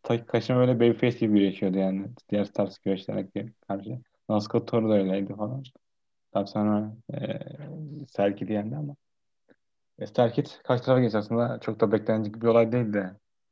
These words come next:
Önceki geceye göre, önceki maçlarına göre daha doğrusu. Ha, Serkit sanırım bir heel turn yaşayacak orada ve aşırı duygusal bir anda.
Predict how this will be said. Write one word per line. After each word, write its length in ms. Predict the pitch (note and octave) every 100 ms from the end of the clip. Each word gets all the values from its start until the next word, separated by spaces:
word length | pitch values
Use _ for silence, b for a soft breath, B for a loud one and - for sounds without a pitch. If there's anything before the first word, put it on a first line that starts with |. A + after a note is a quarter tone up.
| _ -
Önceki 500 | - - G2 F#2+ G2+
geceye 300 | G2+ G2 F#2+
göre, 320 | G2 G#2+ C3+ G2+
önceki 440 | F#2 - G2 - _ _ -
maçlarına 460 | G2+ G2 - G2
göre 220 | G2 F#2+
daha 180 | F#2+ F#2
doğrusu. 340 | G2 F#2+ - C3+ - _ _ _ _ -
Ha, 80 | G2+
Serkit 420 | - G#2 G2 G2+
sanırım 320 | A2+ A2 G#2+
bir 220 | G#2+ - - - -
heel 180 | A2
turn 160 | G#2+ A2
yaşayacak 400 | A2 A2+ A2 A#2+
orada 260 | A#2 A2 B2
ve 80 | B2+ - _ _
aşırı 400 | G#2 - A2+ A2+
duygusal 400 | G#2 G#2 A2 A2
bir 240 | G#2 G2 G2 -
anda. 440 | G#2 G2 G#2+ C3